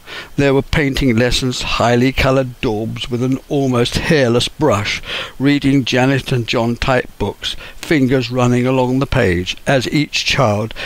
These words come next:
was trying to read in turn.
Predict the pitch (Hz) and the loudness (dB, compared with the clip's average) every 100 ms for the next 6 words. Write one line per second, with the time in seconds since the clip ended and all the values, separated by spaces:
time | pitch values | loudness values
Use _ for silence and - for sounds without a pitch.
0 | - - - 123 - - 131 117 - 127 | -12 -10 -4 -4 -2 0 2 2 0 -2
1 | 113 101 107 - 117 110 - 131 90 85 | 0 0 0 0 0 0 0 0 0 -4
2 | 98 | -8